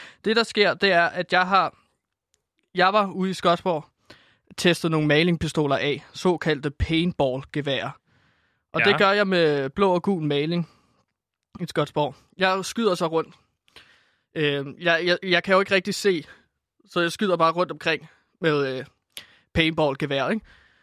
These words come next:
Speaker 1: Og så har jeg umiddelbart ramt en bus.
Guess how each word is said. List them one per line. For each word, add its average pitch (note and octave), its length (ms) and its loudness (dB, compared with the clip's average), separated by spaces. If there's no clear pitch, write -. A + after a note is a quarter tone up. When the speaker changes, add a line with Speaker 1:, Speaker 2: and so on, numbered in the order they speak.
Speaker 1:
Og F3+ 120 0
så A3 420 2
har - 220 0
jeg F3+ 120 4
umiddelbart G3 580 2
ramt F#3+ 320 -2
en G#3 100 0
bus. A#3+ 300 -2